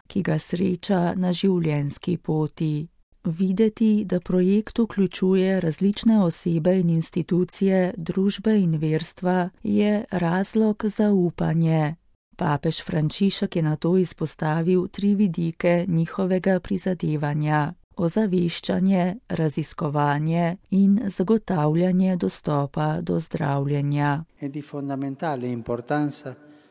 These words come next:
Speaker 2: promuovere nella società la crescita del livello di
Speaker 1: V družbi spodbujati rast nivoja empatije,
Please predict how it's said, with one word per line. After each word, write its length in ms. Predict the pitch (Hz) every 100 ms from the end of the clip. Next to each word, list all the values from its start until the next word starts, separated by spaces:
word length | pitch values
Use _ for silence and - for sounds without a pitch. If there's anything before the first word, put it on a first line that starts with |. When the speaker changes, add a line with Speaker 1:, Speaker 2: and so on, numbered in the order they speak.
| _ _
Speaker 2:
promuovere 1160 | - 147 147 196 180 123 110 104 101 101 104 - _ -
nella 380 | 139 131 127 120
società 680 | 113 135 120 131 123 165 170 - _ - - _
la 240 | 143 139 135
crescita 1000 | - 185 202 190 - 156 - 151 143 - 139 131 131 127
del 340 | 127 170 165 156
livello 540 | 147 143 175 175 165 -
di 100 | 139
Speaker 1:
V 180 | 196 190
družbi 640 | 208 226 240 233 233 226
spodbujati 920 | - - 180 175 208 240 240 - 190
rast 440 | 180 175 180 - -
nivoja 680 | 190 190 175 180 214 214 214
empatije, 840 | 196 185 180 170 180 175 160 151